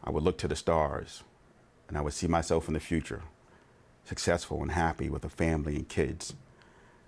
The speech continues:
that didn't have to go through the things that I did. I even felt like the future was calling to me, telling me to hold on, to just hold on and keep going.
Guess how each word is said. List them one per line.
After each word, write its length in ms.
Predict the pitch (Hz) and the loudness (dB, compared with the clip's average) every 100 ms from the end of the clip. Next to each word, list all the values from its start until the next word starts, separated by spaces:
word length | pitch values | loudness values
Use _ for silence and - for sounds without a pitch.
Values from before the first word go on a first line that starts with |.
| - - | -20 -2
that 140 | 82 | 2
didn't 200 | 82 90 | 4 6
have 140 | 98 - | 4 4
to 60 | |
go 180 | 82 95 | 4 2
through 140 | 92 80 | 4 0
the 80 | |
things 280 | 78 85 78 | 2 2 2
that 100 | 78 | 2
I 140 | 78 78 | 2 0
did. 220 | 76 78 - - _ _ _ _ _ _ - _ - - - - - - - - - - | -4 -6 -12 -20 _ _ _ _ _ _ -20 _ -20 -20 -20 -20 -20 -20 -20 -20 -12 0
I 80 | 71 | 4
even 200 | 98 95 | 4 4
felt 220 | 101 87 | 4 4
like 160 | 90 | 2
the 60 | 82 | 0
future 320 | - 110 98 | 0 0 2
was 140 | 69 - | -2 0
calling 360 | 107 101 82 | 4 4 2
to 120 | - | -2
me, 160 | - - - - - - - - - | -6 -6 -12 -20 -20 -20 -20 -16 0
telling 240 | 110 98 | 4 6
me 80 | 95 | 4
to 60 | |
hold 280 | - 104 98 | 4 4 4
on, 260 | 90 76 - | 4 0 -4
to 120 | - | -4
just 240 | 107 95 | 0 0
hold 280 | - 104 98 - | 0 0 2 2
on 320 | 87 64 - - - - - - - - | 0 0 -6 -16 -20 -20 -20 -20 -20 -12
and 120 | 80 - | -10 0
keep 260 | 113 - | 2 4
going. 320 | 90 73 76 | 2 2 -2